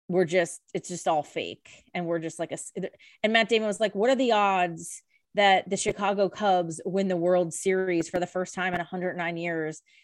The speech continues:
and Donald Trump becomes president all within two weeks of each other?" He's like, "It's not real.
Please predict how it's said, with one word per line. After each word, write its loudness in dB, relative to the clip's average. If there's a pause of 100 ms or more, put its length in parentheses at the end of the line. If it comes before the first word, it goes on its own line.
(160)
and 2
Donald 4
Trump -4
becomes -4
president 0
all 6
within -2 (120)
two 0
weeks -2
of -2
each -2
other?" 0
He's -4
like, 2
"It's -6
not 0
real. -2